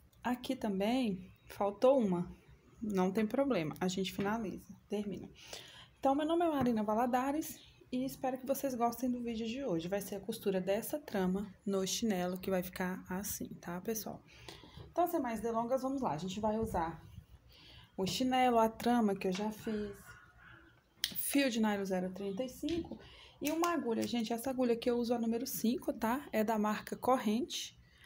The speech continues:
tá? Eu tive de outras marcas, mas quebram muito e essa marca aqui é excelente, não quebra. Então, é essa que a gente tá, que eu tô trabalhando já há muito tempo. Às vezes eu tenho outra, quando eu não encontro da Corrente, eu vou trabalhar com a outra.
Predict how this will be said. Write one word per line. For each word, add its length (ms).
tá? 240
Eu 320
tive 320
de 120
outras 260
marcas, 400
mas 240
quebram 380
muito 460
e 40
essa 260
marca 360
aqui 160
é 140
excelente, 680
não 220
quebra. 520
Então, 760
é 320
essa 240
que 160
a 80
gente 340
tá, 280
que 60
eu 40
tô 120
trabalhando 560
já 180
há 40
muito 340
tempo. 280
Às 160
vezes 140
eu 60
tenho 280
outra, 300
quando 240
eu 60
não 160
encontro 400
da 120
Corrente, 480
eu 80
vou 80
trabalhar 440
com 120
a 120
outra. 300